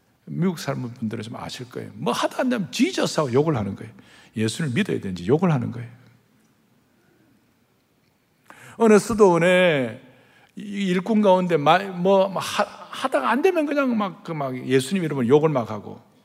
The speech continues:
그러니까 그걸 듣던 어떤 안토니라는 수도사가 "형제님, 형제님은 예수님의 이름을 이렇게 막 욕, 욕을 하지만 여기 있는 다른 분들은 예수님의 이름을 사랑합니다." 그랬어요.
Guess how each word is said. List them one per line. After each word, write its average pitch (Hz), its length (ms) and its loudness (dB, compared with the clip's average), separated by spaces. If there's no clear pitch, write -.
그러니까 147 380 -4
그걸 151 260 -4
듣던 127 300 -10
어떤 123 220 -10
안토니라는 147 580 -6
수도사가 117 840 -10
"형제님, 117 640 -6
형제님은 175 540 0
예수님의 143 500 -2
이름을 131 580 -4
이렇게 120 340 -12
막 117 180 -14
욕, 139 240 -4
욕을 156 260 0
하지만 107 680 -6
여기 156 180 2
있는 131 240 -2
다른 123 260 -6
분들은 131 380 -4
예수님의 120 540 -6
이름을 139 600 -4
사랑합니다." 104 880 -2
그랬어요. - 400 -8